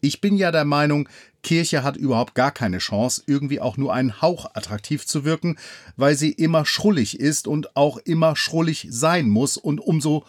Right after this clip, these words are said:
schrulliger wirkt, wenn sie versucht, attraktiv zu sein. Nein, Kirche, wenn überhaupt, ist dann attraktiv, wenn in ihr Menschen zusammenkommen, die sich vielleicht anderswo nicht mit dem Hintern angucken würden.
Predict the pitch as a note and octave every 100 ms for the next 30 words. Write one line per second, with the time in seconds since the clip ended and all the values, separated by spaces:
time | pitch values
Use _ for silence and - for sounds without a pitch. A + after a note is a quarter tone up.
0 | _ - - A3 G3 A2+ G#2 F#2+ B2+ D3+
1 | - C3+ C3+ D3 - C#3+ C3+ F3+ D#3 -
2 | C#3+ - D3+ - F#3+ E3 - E2 D2+ C#2+
3 | - - - - _ _ - E3 E3+ D#3+
4 | - G#3+ A3 - F#3+ C3 C#3+ C3+ A#2+ G#2+
5 | B2 E3 - D3 - - F3+ G#3 - A#2+
6 | - A#2+ - F3+ F#3 - - - - D#3+
7 | F3+ G3+ F3 G3+ F#3+ F3 E3 E3 F3 -
8 | B2 - A#2 G#2+ G#2+ A2+ C3+ C#3 C#3+ -
9 | - - _ D3+ D3 D#3 - D#3+ D3 C#3+
10 | - - C#3 D#3 C#3+ D3 D3 C#3+ D#3+ -
11 | D3+ C#3 C#3+ A2+ B2 B2+ B2+ A2+ G2+ G2+
12 | - C2+ C2+ B1+ -